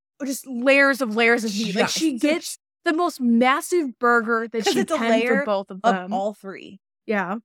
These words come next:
Speaker 2: Yep.
Speaker 1: It's
Speaker 2: And
Speaker 1: incredible.
Speaker 2: they do sake bombs.
Speaker 1: Here's the cool thing. While you have, like, this notion that, like, Darcy is, like, a stick in the mud, everything that Elle takes her to, she has
Speaker 2: She
Speaker 1: a great
Speaker 2: loves
Speaker 1: time.
Speaker 2: it.
Speaker 1: This one afterwards, she's like, Wow, that was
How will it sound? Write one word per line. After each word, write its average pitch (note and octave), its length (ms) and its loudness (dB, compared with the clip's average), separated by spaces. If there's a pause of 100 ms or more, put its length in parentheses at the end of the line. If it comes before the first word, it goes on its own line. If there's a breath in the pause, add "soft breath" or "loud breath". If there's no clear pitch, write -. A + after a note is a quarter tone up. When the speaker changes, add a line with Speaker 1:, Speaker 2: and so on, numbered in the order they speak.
Speaker 2:
Yep. F3 400 -6
Speaker 1:
It's - 180 -6
Speaker 2:
And A#3+ 140 -2
Speaker 1:
incredible. G#3+ 340 2
Speaker 2:
they B3 100 -2
do A3 80 -2
sake B3+ 500 -12
bombs. A3 680 -6
Speaker 1:
Here's A#4+ 260 0
the A#4+ 160 -6
cool G4 180 -8
thing. D#4 220 -10
While E4 300 -6
you C#4+ 220 -16
have, D4 160 -6
like, F4 120 -10
this D4+ 200 -12
notion A#3 380 -10
that, A3 60 -10
like, G#3+ 160 -10
Darcy G3+ 340 -6
is, G3+ 100 -8
like, G3+ 120 -12
a G3+ 80 -8
stick - 320 -10
in A3+ 60 -6
the A#3 100 -6
mud, C4 340 -2
everything F#4 380 -8
that C#4 140 -10
Elle A3+ 180 -6
takes A3 320 -10
her A#3 100 -10
to, F#3+ 380 -8
she G4 180 -8
has A4 140 -4
Speaker 2:
She E4+ 80 -2
Speaker 1:
a - 20 -2
great A3+ 560 -2
Speaker 2:
loves A3 400 2
Speaker 1:
time. C#3 100 -10
Speaker 2:
it. - 140 -20 (140)
Speaker 1:
This F#4+ 140 -6
one G#4+ 100 -10
afterwards, F#4 380 -4
she's C#4 120 -12
like, A#3+ 140 -14 (100)
Wow, G3+ 220 -4
that A3+ 120 -6
was C4 160 -18